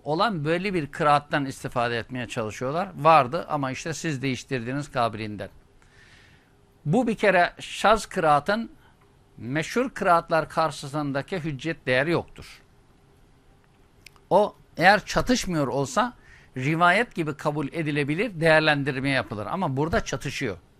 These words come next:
İkinci bir şey daha var. Eğer mesele mes meselesi olsaydı o zaman ilel kâbeyn demezdi. Topuklarınızla,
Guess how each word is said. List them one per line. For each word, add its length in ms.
İkinci 440
bir 40
şey 260
daha 220
var. 360
Eğer 280
mesele 600
mes 460
meselesi 520
olsaydı 800
o 120
zaman 440
ilel 460
kâbeyn 680
demezdi. 600
Topuklarınızla, 1200